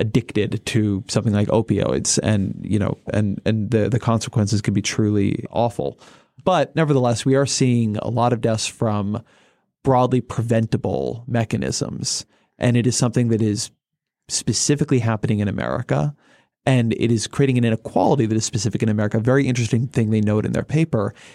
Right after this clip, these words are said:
is that in other countries, we are seeing the death rate gap between the sort of high school educated and college educated groups converging. You're seeing less health inequality.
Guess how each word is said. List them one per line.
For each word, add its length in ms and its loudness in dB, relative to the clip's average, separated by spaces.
is 160 2
that 160 2
in 140 0
other 180 2
countries, 460 0
we 120 2
are 80 2
seeing 520 0
the 100 0
death 220 0
rate 160 -2
gap 280 0
between 760 0
the 540 2
sort 220 2
of 220 -4
high 220 0
school 260 -2
educated 500 0
and 100 -2
college 360 -2
educated 480 -2
groups 320 -2
converging. 640 2
You're 100 -2
seeing 180 -2
less 360 0
health 240 -4
inequality. 640 -6